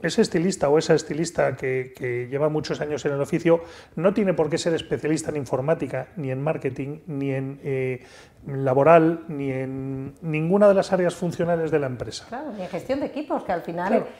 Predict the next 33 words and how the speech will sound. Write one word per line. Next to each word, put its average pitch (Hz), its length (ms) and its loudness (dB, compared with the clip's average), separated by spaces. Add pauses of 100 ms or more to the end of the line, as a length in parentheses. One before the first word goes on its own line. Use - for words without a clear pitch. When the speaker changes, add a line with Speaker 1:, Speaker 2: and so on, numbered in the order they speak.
(140)
Speaker 2:
eso 196 120 -10
es 247 60 -4
muy 277 100 0
importante, 165 600 -2
¿eh? 233 80 -6
Cómo 202 200 -2
gestionar 214 680 0
y 214 80 -2
coordinar 214 540 0
a 220 100 4
todo 214 120 -2
el 208 60 -4
personal. 196 600 -4
Speaker 1:
Claro, 233 380 4
Speaker 2:
Tarea 175 180 0
Speaker 1:
entonces 208 400 4
Speaker 2:
complicada. 160 220 -4 (200)
Speaker 1:
nosotros 170 460 2
hemos 220 220 6
manualizado 185 680 4
todo 185 260 6
eso, 185 320 2
lo 165 100 0
hemos 214 140 4
desarrollado 202 440 6
porque 165 240 0
lo 175 60 2
hemos 202 140 2
tenido 202 200 2
que 185 80 2
hacer 180 200 2
para 160 200 0
nosotros. 151 440 0